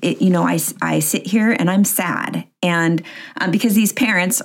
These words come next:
are very, very good parents. And when this, when their children are copying an attitude, they know that it affects everybody in the household when someone has a bad attitude.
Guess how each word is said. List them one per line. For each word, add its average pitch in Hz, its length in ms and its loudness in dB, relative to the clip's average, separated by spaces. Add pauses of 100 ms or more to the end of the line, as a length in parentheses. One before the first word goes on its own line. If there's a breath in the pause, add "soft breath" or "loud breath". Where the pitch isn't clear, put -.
(100)
are 151 320 0
very, 175 460 2
very 160 260 2
good 165 220 0
parents. 160 420 2
And 156 260 2
when 156 440 2
this, 151 640 -4
when 160 160 2
their 151 120 2
children 160 520 0
are 139 240 -2
copying 151 420 -2
an 190 80 2
attitude, 156 580 -2
they 185 220 2
know 147 440 2
that 175 160 0
it 214 120 2
affects 233 580 -2
everybody 160 440 2
in 147 80 4
the 165 60 0
household 214 520 0
when 151 120 4
someone 151 260 0
has 147 220 0
a - 40 -2
bad 156 180 -2
attitude. 262 520 0